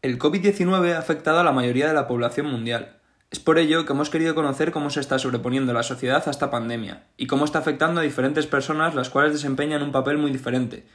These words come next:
y, por lo tanto, lo han vivido a su manera. Para ello hemos contactado con Nuria,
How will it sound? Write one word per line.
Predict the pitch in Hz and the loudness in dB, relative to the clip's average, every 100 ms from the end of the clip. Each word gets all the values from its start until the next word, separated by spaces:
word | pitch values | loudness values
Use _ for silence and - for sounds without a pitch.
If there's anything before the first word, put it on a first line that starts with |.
| _ - | _ -10
y, | |
por | 123 110 | -6 -4
lo | 110 | 2
tanto, | 131 151 147 143 - | 4 4 2 -4 0
lo | 131 | 2
han | 156 | 4
vivido | 147 156 | 4 4
a | 165 | 2
su | 117 | -2
manera. | 120 120 110 - _ _ _ _ _ | -4 -2 -4 -8 _ _ _ _ _
Para | - 123 | 4 6
ello | 156 190 | 6 4
hemos | 180 | 0
contactado | 170 151 135 156 165 | 0 0 2 2 2
con | 127 120 | 0 0
Nuria, | 131 113 - | 0 0 -8